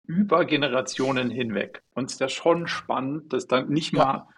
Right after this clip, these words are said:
Speaker 1: also statistisch gesehen war da auch keiner dabei, der gesagt hat, „Oh krass, guck mal, ich hab sieben geile getroffen
Speaker 2: Mhm.
Speaker 1: von den zwanzig.“ So, nee,
Speaker 2: Ja.
Speaker 1: immer zwei, drei richtig gute und dann noch so zwei, drei mittelmäßige und der Rest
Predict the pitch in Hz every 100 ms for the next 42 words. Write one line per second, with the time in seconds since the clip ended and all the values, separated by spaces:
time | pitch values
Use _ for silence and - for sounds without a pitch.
0 | _ _ _ _ _ 123 113 107 135 -
1 | 202 185 - 135 135 147 131 127 - 135
2 | - - 147 156 139 131 135 131 120 120
3 | 135 135 - - - 135 - 143 127 127
4 | 120 113 - 147 147 117 101 95 - 113
5 | 110 104 - 123 113 135 214 - - 120
6 | 120 117 - - 113 117 - 190 - -
7 | 147 - 135 101 - 107 110 170 170 -
8 | 127 135 135 113 120 139 139 - 151 -
9 | - 175 175 156 123 131 139 135 - 127
10 | - 127 131 123 120 147 165 143 147 -
11 | 120 113 110 113 120